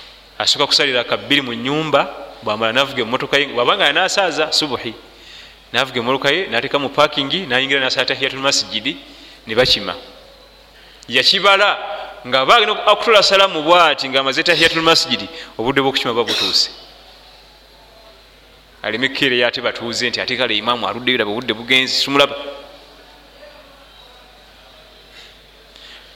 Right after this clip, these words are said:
Kati ba abidi be twogerako, ezo sunna, na-, n'atandika neyo ezirako ebbiri, n'amala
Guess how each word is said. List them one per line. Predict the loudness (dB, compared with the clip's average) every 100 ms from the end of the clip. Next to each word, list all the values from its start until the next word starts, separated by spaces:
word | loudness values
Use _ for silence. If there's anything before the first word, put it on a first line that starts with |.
| -18 -2
Kati | -2 4
ba | 6 6
abidi | 4 0 -2
be |
twogerako, | 0 2 4 4 4 -2 -2 -10 -18 -20 -20 -10 -4
ezo | 0 2
sunna, | 2 2 -2 -6 -6 -4 -6 -6 -20 -20 -20 -20 -20 -20 -20 -20 -20 -18 -2
na-, | 0 0
n'atandika | -2 0 0 0 0 0
neyo | 0 0 -2
ezirako | -4 0 0 0
ebbiri, | -6 -6
n'amala | -2 0 0